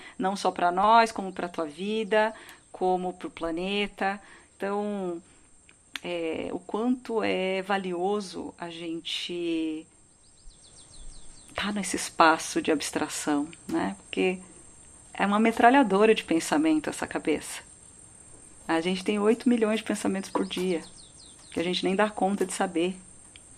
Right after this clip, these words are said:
exatamente o que que a gente pensou. Então, quando você vai pra esse lugar que tá além, inclusive, do que alguém tá te falando,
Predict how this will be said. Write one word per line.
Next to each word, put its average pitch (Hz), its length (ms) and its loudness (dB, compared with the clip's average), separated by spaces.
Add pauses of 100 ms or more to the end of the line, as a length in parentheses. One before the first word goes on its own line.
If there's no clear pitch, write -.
(240)
exatamente 165 600 -2
o 165 40 -8
que - 140 -8
que 185 120 -2
a 185 40 2
gente 185 220 -2
pensou. 185 480 -2
Então, 180 160 -2
quando 254 200 6
você 277 120 6
vai 233 220 12
pra 208 160 4
esse - 180 0
lugar 180 580 10 (540)
que - 80 -6
tá 208 220 12
além, 208 420 8
inclusive, 208 460 2
do 214 100 -6
que - 80 4
alguém 214 340 6
tá 220 140 2
te - 100 0
falando, 185 640 4